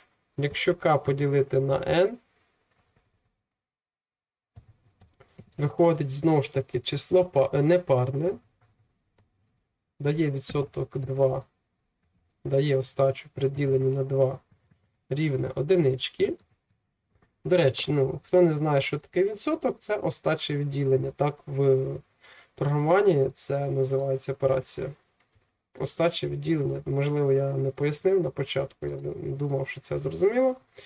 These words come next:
От, е... Тому це остаче відділення на два.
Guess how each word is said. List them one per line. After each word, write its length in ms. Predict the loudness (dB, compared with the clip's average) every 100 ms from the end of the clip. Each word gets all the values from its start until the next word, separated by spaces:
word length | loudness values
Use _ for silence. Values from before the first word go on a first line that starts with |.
| -20 -20 _ _ _ _ _ -4
От, 420 | 0 0 -2 -2
е... 380 | 0 2 2 0 -8 _ _ _ _ _ _ -6
Тому 220 | -2 -2
це 160 | 0 0
остаче 440 | 2 2 2 0
відділення 480 | 0 2 2 4 4
на 160 | 2
два. 380 | 0 0 -2 -2